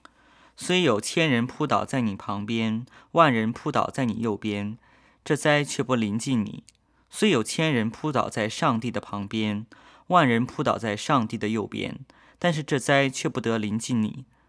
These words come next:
怎么会这样？的确，这段文字不应作字面理解。神用令人惊异、显而易见的方式，把顺从和不顺从神的道的人区别开来。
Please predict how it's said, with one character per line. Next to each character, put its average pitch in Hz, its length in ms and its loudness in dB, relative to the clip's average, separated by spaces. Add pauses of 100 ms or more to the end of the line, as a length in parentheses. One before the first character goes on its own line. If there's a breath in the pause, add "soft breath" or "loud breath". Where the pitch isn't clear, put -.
怎 123 140 0
么 123 80 2
会 156 180 0
这 156 240 2
样？ 101 260 -2 (400 soft breath)
的 123 140 0
确， 127 420 0 (340 soft breath)
这 185 140 2
段 160 240 6
文 107 180 0
字 127 240 -2
不 - 180 -2
应 143 200 0
作 139 240 0
字 151 240 -4
面 143 260 2
理 101 140 -4
解。 - 320 -10 (420 soft breath)
神 135 220 0
用 160 160 2
令 165 160 2
人 117 160 2
惊 151 320 -2
异、 123 300 -4 (100)
显 113 260 -2
而 110 160 0
易 139 80 -2
见 127 220 0
的 107 100 0
方 113 240 -2
式， 113 340 -8 (460 soft breath)
把 110 220 4
顺 165 280 0
从 104 360 -4
和 117 160 -8
不 131 180 -6
顺 143 240 -2
从 110 240 -4
神 113 240 -6
的 123 140 -8
道 127 260 4
的 98 80 0
人 95 280 -6
区 - 260 -4
别 104 180 -2
开 - 220 -8
来。 - 260 -10